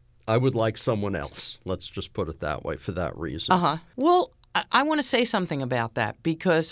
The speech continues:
Speaker 2: I actually have a great deal of admiration for some of what Hillary did as Secretary of State.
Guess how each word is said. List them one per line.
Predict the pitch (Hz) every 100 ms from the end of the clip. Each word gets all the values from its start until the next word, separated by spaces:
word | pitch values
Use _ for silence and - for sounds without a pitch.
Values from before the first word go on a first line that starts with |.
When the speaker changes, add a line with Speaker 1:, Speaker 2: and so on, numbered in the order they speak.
| -
Speaker 2:
I | 170 190
actually | 185 175 170 - 156 151 143 - - - -
have | 147
a | 147
great | 147 156 156
deal | 156 139
of | - -
admiration | 131 135 127 127 127 - 120
for | - 127 117 110 _ _
some | - - 139
of | 139
what | 131 - - _
Hillary | 143 131 127 123
did | 117 123
as | 127
Secretary | - 120 - 127 131 117 117
of | 113
State. | - - 110 120 127